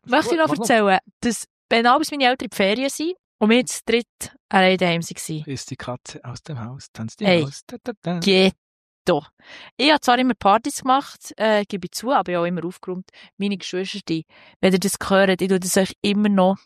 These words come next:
Speaker 1: vorhalten. Hat nie einen Feuchter gemacht daheim. Die Küche hat drei gesehen. Und ich, der Schisshas, habe dann immer Angst gehabt, dass ich ein Z S bekomme, weil die anderen nicht aufräumen. Habe immer die ganze Küche aufgeräumt.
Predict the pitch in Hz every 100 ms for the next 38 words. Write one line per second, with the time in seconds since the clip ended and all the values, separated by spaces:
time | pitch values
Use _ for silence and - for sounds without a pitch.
0 | _ - 180 175 202 - 165 156 - 165
1 | - _ _ _ _ 214 220 - _ _
2 | _ 202 233 339 240 - - 202 220 -
3 | - 277 370 - - 254 190 - 214 208
4 | 180 170 170 - - 294 330 - 320 233
5 | 208 - _ - 226 262 277 359 - -
6 | - 165 180 - - - 233 233 - 294
7 | 285 - - - 262 - 190 185 233 208
8 | 214 233 226 277 - 240 - 202 185 -
9 | 254 294 - - 214 - 262 - 247 214
10 | 220 226 190 175 - 208 269 240 220 214
11 | 190 196 208 220 - - - - - 311
12 | 381 - - 240 254 254 - 220 - 269
13 | 262 - 180 208 -